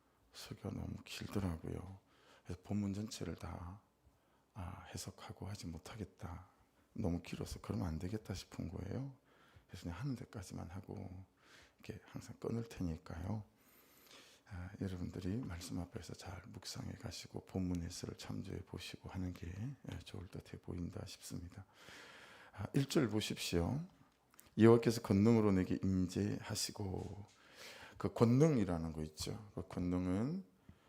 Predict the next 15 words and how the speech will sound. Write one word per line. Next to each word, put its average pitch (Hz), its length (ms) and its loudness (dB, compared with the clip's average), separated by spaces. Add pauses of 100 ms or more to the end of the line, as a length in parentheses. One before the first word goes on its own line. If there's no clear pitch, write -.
(140)
아, 95 300 -6 (100)
우리가 117 540 4
지금 - 260 -2
사도행전을 113 600 4
쭉 - 180 -8
봐오면서 98 500 4
봤던 90 340 0
사도행전 101 480 0
일 - 120 -8
장 - 180 -6
팔 - 240 -4
절, - 180 -4
"오직 123 240 2
성령이 101 500 2
너희에게 95 760 2